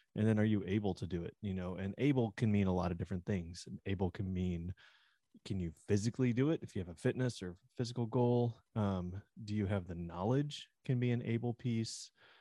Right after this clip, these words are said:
Um, and just also, uh, capacity, like, of what's going on in your life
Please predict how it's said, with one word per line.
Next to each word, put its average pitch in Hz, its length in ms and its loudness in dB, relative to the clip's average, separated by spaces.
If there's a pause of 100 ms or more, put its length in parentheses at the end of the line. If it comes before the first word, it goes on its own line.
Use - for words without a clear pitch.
(160)
Um, 98 420 0 (240)
and 113 240 0
just 131 300 -2 (260)
also, 131 520 0
uh, 107 260 4
capacity, - 760 0 (240)
like, 104 160 0
of 95 120 -4
what's 104 180 0
going 98 200 2
on 90 100 0
in 90 100 -2
your 87 100 0
life 87 380 -2